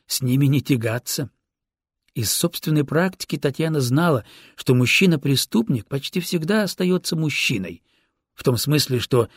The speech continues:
какие-то понятия о благородстве и чести, пусть и искажённые, у него есть, и он им следует, даже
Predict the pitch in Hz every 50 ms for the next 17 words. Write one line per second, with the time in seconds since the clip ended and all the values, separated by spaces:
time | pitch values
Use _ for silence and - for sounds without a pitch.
0 | _ _ _ _ - - 127 - 151 143 127 - - - - 135 131 131 156 160
1 | 139 - - 127 120 117 110 110 117 113 113 120 120 131 151 143 - - - 120
2 | 113 101 98 - - - 190 196 185 - - 113 95 _ _ _ _ _ - 285
3 | 226 - - - 95 92 - - - 123 113 104 143 190 214 214 214 208 190 190
4 | 190 - _ _ _ _ _ - 139 131 127 127 123 127 123 117 117 139 165 175
5 | - - - - 143 127 131 139 143 143 139 131 - - - 135 139 175 170 120
6 | 95 98 95 95 90 98 113 113 101 113 110 104